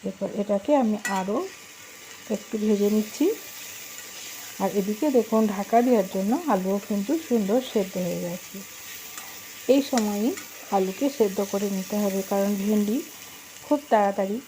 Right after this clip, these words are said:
সেদ্ধ হয়ে যায়। যদি আলুর সাথে ভেন্ডি সেদ্ধ করতে হয়, তাহলে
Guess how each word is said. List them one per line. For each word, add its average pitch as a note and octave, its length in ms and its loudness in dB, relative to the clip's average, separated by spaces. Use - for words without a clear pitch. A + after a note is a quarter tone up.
সেদ্ধ F#3+ 220 2
হয়ে G3 220 2
যায়। D4 160 2
যদি F#3 200 -2
আলুর A3 240 0
সাথে G#3+ 200 2
ভেন্ডি F#3+ 340 -2
সেদ্ধ G3 200 0
করতে A3 340 0
হয়, G3+ 180 2
তাহলে F3+ 280 -2